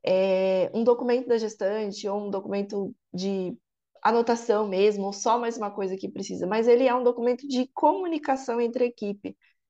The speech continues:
E a equipe, ela também tem essa obrigação de olhar o prontuário antes de fazer um determinado novo exame, né? Então, qu-, e no mundo ideal, <laughs> né? Porque a gente sabe que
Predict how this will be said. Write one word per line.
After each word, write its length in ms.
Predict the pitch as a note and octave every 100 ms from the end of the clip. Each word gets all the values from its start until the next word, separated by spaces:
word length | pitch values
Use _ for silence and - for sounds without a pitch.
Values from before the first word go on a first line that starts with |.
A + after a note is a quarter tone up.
| _
E 120 | - B3+
a 100 | B3
equipe, 280 | B3+ B3+
ela 140 | B3 A#3
também 380 | B3+ A#3+ B3 B3+
tem 360 | A#3+ A#3 A#3 _ -
essa 260 | G#3+ A#3
obrigação 520 | G#3+ A3 A3+ A3+ A#3+
de 100 | A3
olhar 380 | A3+ A3 A#3 C4
o 100 | -
prontuário 760 | C4+ B3+ B3+ G3+ F#3+ F#3 G3 - -
antes 360 | A#3 C4 B3+
de 120 | A#3+ A3+
fazer 520 | G#3+ G3 G#3 G#3 - -
um 340 | G3+ G#3 G#3 F#3+
determinado 1120 | G#3 A3 G3+ G3 F#3+ F#3+ F#3 G3 F#3+ F3 - _ -
novo 360 | A3+ A3 A3
exame, 440 | G3+ F3 D#3+ D#3+ E3
né? 220 | F#3+ G3+ - - _
Então, 320 | - A3 - - _ _ _ _ -
qu-, 260 | - - -
e 120 | B3+
no 480 | B3+ A3+ G3+ A#3 A#3+
mundo 260 | A3+ G#3+ G#3
ideal, 460 | D4 B3+ A3 B3
<laughs> 680 | C4 C#4 - - - - -
né? 180 | G#3 G#3
Porque 160 | G#3
a 40 | A3+
gente 180 | G#3 G3+
sabe 300 | G3+ G3 G3+
que 500 | - G3+ F#3 F3